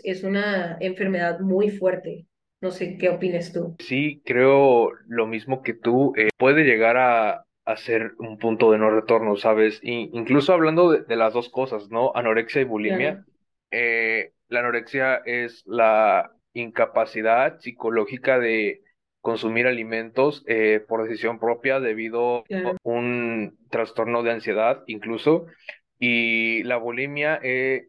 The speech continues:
Speaker 2: se puede, se puede manifestar de diferentes formas. Claro, eh,
Speaker 1: Claro.
Speaker 2: el desarrollo de esta enfermedad es diferente a la anorexia,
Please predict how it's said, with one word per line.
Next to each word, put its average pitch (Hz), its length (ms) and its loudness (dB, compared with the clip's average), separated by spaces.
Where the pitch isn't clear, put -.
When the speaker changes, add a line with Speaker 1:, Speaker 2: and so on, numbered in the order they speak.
Speaker 2:
se - 180 -14
puede, 175 520 -2
se - 160 -10
puede 156 260 -2
manifestar 131 540 -4
de 139 80 0
diferentes 113 520 -4
formas. 127 440 -2
Claro, 120 400 0
eh, 107 320 0
Speaker 1:
Claro. 95 240 -6
Speaker 2:
el 110 260 -4
desarrollo 117 500 -2
de 117 100 -2
esta 110 160 -2
enfermedad 110 500 -2
es 110 160 -4
diferente 107 520 -4
a 113 80 0
la 107 300 -4
anorexia, 107 680 -4